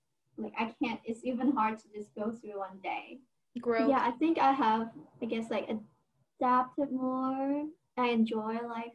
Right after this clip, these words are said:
Speaker 1: here more now. What would you say is, like, something that helped you to get through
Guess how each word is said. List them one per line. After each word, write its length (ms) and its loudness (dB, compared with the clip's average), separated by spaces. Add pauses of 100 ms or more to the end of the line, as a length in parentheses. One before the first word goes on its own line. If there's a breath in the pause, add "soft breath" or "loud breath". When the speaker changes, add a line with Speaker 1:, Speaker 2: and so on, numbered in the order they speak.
Speaker 1:
here 200 -8
more 260 -4 (460)
now. 100 -4 (560)
What 160 8
would 160 4
you 80 6
say 420 6
is, 160 2
like, 240 -2
something 380 -6
that 140 -6 (160)
helped 280 -14
you 240 -14 (760)
to 200 -2 (640)
get 280 2
through 260 -6